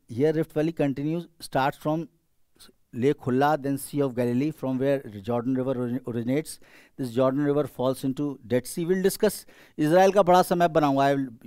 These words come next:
draw a huge map of Palestine and Israel, where we, where, where we'll discuss all these issues going on. As of now, you just understand. I'll discuss it in detail. This s-, Lake Hulla, Sea of Galilee, Jordan River,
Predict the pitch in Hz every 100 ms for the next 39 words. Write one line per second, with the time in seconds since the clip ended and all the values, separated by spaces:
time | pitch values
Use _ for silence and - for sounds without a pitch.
0 | 120 101 160 160 - 185 190 165 160 165
1 | - 147 147 - 151 151 135 120 131 185
2 | - _ _ - 147 156 160 143 143 143
3 | 151 156 165 156 - 165 - 147 147 156
4 | 147 - 127 160 143 139 143 131 143 190
5 | - _ _ _ _ 147 196 175 180 196
6 | 185 196 - - 147 160 - 135 185 -
7 | _ _ _ - 143 165 - 208 196 185
8 | 180 170 156 117 85 - _ - _ _
9 | _ _ _ _ _ 135 220 - - -
10 | - 127 147 202 - 160 156 180 - -
11 | - _ _ - - 180 185 147 143 151
12 | 165 185 - _ _ _ - 139 143 165
13 | 165 160 170 160